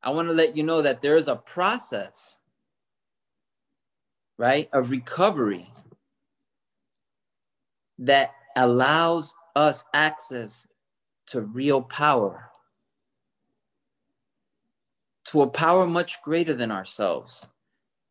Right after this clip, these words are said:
that will do the impossible." The power that I serve today brings back alcoholics and addicts back from the gates of death.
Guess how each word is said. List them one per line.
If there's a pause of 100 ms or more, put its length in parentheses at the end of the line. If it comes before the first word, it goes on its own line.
(1300)
that
will
do
the
impossible." (4000)
The
power
that
I
serve
today
brings
back
alcoholics
and
addicts
back
from
the
gates
of
death.